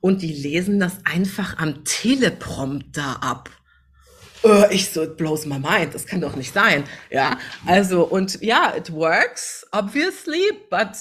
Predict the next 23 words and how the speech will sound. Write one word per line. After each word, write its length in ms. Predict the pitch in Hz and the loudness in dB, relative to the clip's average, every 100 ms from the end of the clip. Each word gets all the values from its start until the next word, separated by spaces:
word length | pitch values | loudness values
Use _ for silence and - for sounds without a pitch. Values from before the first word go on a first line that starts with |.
| - - 196 - | -16 -16 -16 -16
<laughs> 480 | - _ _ _ 196 | -20 _ _ _ -4
this 220 | 233 233 | -4 -2
is, 380 | - - - - | -4 -6 -16 -20
sorry, 500 | - 254 214 170 165 | -6 0 2 2 2
but 200 | 180 202 | -2 -2
this 160 | 214 226 | -4 -4
is 140 | - | -2
like 260 | 190 196 - | 0 0 0
the, 260 | 175 175 180 | 2 2 0
the 80 | 190 | -2
most 280 | 185 190 - | -2 -4 -2
fucked 260 | 196 196 | -2 0
up 180 | 170 170 | -4 -2
thing 160 | 190 180 | -2 0
I 140 | 156 | -2
ever 200 | 160 165 | 0 2
heard, 280 | 151 151 - | 2 0 -4
so. 300 | - 123 - - - - - - _ _ - | -6 -6 -6 -14 -16 -16 -20 -20 _ _ 6
Und 200 | 330 311 | 8 8
auf 140 | 320 | 6
der 180 | 302 269 | 4 4
anderen 460 | 294 339 302 208 185 | 6 8 8 6 4
Seite 720 | 151 143 151 - 165 214 | 2 0 -2 0 2 4